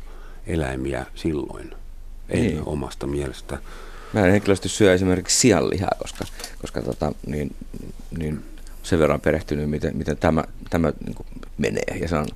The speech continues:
Speaker 2: fiksumpi eläin kuin mun labrador, että, että, että se, se on mun valintani.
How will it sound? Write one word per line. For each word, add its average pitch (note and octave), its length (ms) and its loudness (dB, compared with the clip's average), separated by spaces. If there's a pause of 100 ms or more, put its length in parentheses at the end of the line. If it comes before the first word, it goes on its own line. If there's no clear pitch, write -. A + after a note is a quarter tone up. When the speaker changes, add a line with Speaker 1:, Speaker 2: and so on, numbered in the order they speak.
(360)
Speaker 2:
fiksumpi D#2+ 460 2
eläin D#2+ 240 4
kuin C#2+ 120 -2
mun D#2+ 100 2
labrador, C#2 500 -2
että, - 300 -6
että, - 160 -6
että - 160 -8
se, - 140 0
se - 140 -4
on D#2 240 -2
mun E2+ 220 0
valintani. B1+ 420 -6